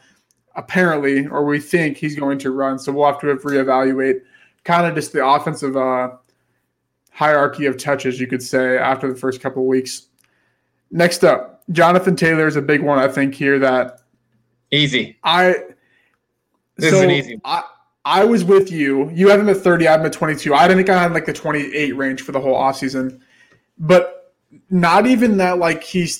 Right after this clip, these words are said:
Speaker 1: taking, it's gonna start out in a split. I've drafted Marlon Mack in so many leagues when I've been fading R B after round one, really,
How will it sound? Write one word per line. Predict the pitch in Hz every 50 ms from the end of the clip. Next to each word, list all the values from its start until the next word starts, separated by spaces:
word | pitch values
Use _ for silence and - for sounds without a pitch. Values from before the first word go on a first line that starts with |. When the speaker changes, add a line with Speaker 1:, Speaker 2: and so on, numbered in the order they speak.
| - -
Speaker 1:
taking, | - 175 170 185 185 190 196 196 190 185 185 180 185 - _ _ _ _ _ _ _ _ _ _ _ _ _ _ _ _ _ _ _ _ -
it's | 202 190
gonna | - 226 220 220 208
start | - - 180 175 170
out | 160 151
in | 139 143
a | 139
split. | - - - 135 120 117 - -
I've | - 156 175 170
drafted | 185 190 185 180 185 185 175
Marlon | 165 160 170 170 170
Mack | 170 156 147 151 -
in | 151
so | - - 165 156
many | 165 170 170 165
leagues | 160 156 151 151 147 147 151 - - - - _ _
when | 175 165 156 147
I've | 147 143
been | 151 151 147 147
fading | 131 - 151 156 151 156 156 151
R | 147 147 151
B | 147 147 143 143 139
after | 135 139 135 - 156 151 143
round | 139 135 135 139 139 147
one, | 135 135 131 131 139
really, | 135 135 131 131 131 131 131